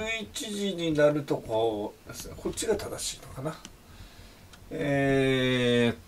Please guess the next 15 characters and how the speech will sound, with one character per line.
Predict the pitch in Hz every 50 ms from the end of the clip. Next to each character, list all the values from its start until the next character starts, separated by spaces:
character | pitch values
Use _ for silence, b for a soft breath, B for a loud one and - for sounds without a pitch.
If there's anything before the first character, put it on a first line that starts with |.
| - - -
と、 | - 127 147 175 208 220 - - - - - - - - - - - - - - - - - - - - - - - - - - - - - - - - - - - - - -
変 | - - 120 123
わ | 127 131
り | 135 135
あ | 127 139
り | 147 170
ま | 185 190
せ | - 220
ん。 | 196 - - - - - - - - - - - - - B B B B B B B B B
さ | - - - - - 135 135 127 120 - -
あ、 | - - - - - - - - - - - - B B B B B B - 127
十 | 123 165 208 220
二 | 233 240 254 233
時 | 254 262
間 | 254 - 226 214 165 147 131 123 120 113 113 110